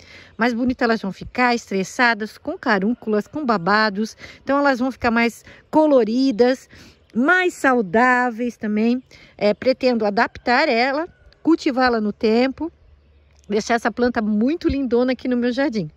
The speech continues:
Olha que coisa mais fofa. Outra lindeza, gente, que eu não tinha, que eu via nos vídeos, eu via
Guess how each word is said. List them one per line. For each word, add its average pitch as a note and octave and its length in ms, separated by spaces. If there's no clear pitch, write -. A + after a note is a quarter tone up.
Olha E4 160
que - 120
coisa D#4 300
mais C4 300
fofa. F3+ 600
Outra D4 340
lindeza, C#4+ 600
gente, C4+ 280
que - 100
eu C#4 60
não C#4+ 180
tinha, B3 420
que C4 140
eu E4+ 80
via C#4+ 260
nos C#4+ 240
vídeos, A#3 600
eu C4+ 120
via C#4 280